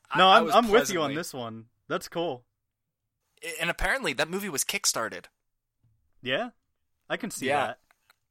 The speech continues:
Speaker 1: Yeah, like, the, the special effects and stuff are kinda, eh. And I thought the ending was kinda lame. Uh, I'm not gonna
Speaker 2: Little
Speaker 1: spoil
Speaker 2: bit.
Speaker 1: it, but, like, just the shot, there's a specific shot at the end of the movie that's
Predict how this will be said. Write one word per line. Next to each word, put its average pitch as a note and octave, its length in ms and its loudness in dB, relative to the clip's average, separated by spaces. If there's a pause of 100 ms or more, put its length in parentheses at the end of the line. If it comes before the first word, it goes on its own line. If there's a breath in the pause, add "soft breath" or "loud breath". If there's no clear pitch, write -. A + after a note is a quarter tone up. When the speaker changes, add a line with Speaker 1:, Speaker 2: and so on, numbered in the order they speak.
(440)
Speaker 1:
Yeah, F3 340 2
like, F3+ 200 -6
the, E3+ 300 -2
the E3 120 -12
special G#3+ 300 -2
effects D3+ 280 -2
and A2 80 -8
stuff G2+ 180 -6
are G#2 40 -8
kinda, G#2 360 -6
eh. A2 340 -4
And C#3+ 100 -2
I - 20 -2
thought B3+ 220 -6
the E3+ 100 -2
ending C#3+ 480 -6
was C#3 120 -8
kinda D3+ 260 -2
lame. D#3 340 -6 (260)
Uh, - 40 -8
I'm G2+ 200 -6
not C3 140 -6
gonna G#2 120 -12 (100)
Speaker 2:
Little A2 120 -2
Speaker 1:
spoil A2+ 120 -2
Speaker 2:
bit. A#2+ 100 -4
Speaker 1:
it, - 100 -12
but, E2+ 120 -8
like, G2 200 -4 (440)
just C3 280 -6
the C3+ 60 -6
shot, B2 480 0
there's C#3+ 160 -8
a C3 40 -6
specific - 500 -4
shot B2 300 0
at A#2 100 -12
the G2+ 100 -12
end G#2+ 140 -8
of G2+ 40 -14
the G#2 60 -12
movie G#2+ 380 -8
that's G2 340 -10